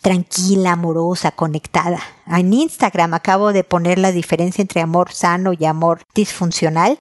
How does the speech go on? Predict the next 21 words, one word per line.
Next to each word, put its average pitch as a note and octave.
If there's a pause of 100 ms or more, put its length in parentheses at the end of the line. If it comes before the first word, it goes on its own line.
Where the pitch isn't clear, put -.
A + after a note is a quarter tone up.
(120)
Y G3+
era C4
un D4
poco C#4+
esa C#4
parte B3+
de F3
poderte G#3+
sentir A#3
cómoda, G#3+ (240)
de G3
que -
incluso C#4+
si -
te G3+
equivocas, - (200)
vas G#3+
a A#3+
caer G#3
en G#3+
blandito. E3+